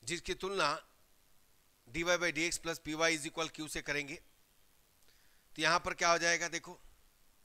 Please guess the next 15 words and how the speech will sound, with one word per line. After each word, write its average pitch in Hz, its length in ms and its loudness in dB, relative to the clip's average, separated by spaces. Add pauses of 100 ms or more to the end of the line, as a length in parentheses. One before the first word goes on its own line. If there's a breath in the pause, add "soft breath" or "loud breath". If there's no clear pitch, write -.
(1300 soft breath)
P 185 120 -4
के 180 120 -4
जगह 165 280 0
में 180 120 -4
कौन 160 240 -4
बैठा 165 260 0
है, 165 100 2
माइनस 151 380 -4
वन 160 160 -2
upon 160 300 -2
x। - 140 -12
देखो, 139 220 -8
देखो, 147 260 -16 (420)
ये 139 60 -4
देखो, 147 240 -8